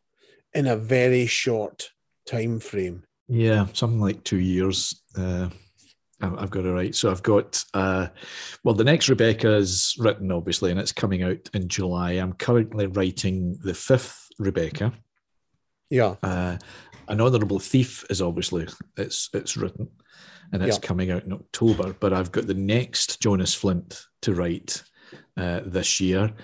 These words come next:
Speaker 2: And then I have another Rebecca after that to get done, and then another Jonas Flint, and then
Speaker 1: Yeah.
Speaker 2: finally the, the, the, uh, the seventh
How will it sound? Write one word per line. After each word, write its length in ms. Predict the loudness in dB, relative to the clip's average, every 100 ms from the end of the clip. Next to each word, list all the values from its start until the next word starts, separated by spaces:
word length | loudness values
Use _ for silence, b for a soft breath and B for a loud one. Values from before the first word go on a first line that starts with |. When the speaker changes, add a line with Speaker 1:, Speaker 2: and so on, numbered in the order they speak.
| B B _
Speaker 2:
And 260 | -4 -2 -2
then 720 | 0 0 2 0 -2 -2 -4 -2
I 140 | -2
have 120 | 0
another 380 | 0 0 2 2
Rebecca 520 | 2 4 4 4 0
after 340 | -2 -4 -4 -4
that 280 | -2 -2 -4 _ _ -20
to 100 | -14
get 240 | -14 -6
done, 320 | -2 -2 -4 -6 -4
and 160 | -4
then 220 | 0 0 0
another 400 | -2 -2 -2 -6 -12 _
Jonas 360 | -4 -2 0 -2
Flint, 480 | -2 -4 -4 -10 -14 B B B _
and 140 | -4 0
then 180 | 2 4
Speaker 1:
Yeah. 180 | 4
Speaker 2:
finally 460 | 2 0 -2 -2 -2
the, 240 | 0 0 -2
the, 260 | -2 -6 -4
the, 360 | -6 -4 -2 -2
uh, 220 | 0 -2
the 100 | -2
seventh 560 | 0 0 -2 -8 -14